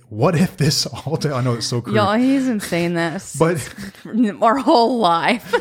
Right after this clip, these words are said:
Speaker 2: <laughs>
Speaker 1: but we could what if this all day long. What's the reality though?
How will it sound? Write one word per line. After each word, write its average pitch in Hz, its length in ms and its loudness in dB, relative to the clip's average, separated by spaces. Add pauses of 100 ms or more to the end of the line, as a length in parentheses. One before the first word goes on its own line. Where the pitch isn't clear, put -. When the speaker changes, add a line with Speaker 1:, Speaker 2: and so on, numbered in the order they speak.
Speaker 2:
<laughs> 151 140 -4
Speaker 1:
but 143 340 -2 (140)
we 156 100 0
could 123 220 -4
what 160 220 2
if 185 160 0
this 127 180 -2
all 127 160 0
day 117 180 -2
long. 123 640 -2
What's 151 260 0
the 175 140 -2
reality 131 720 -2
though? 95 460 -6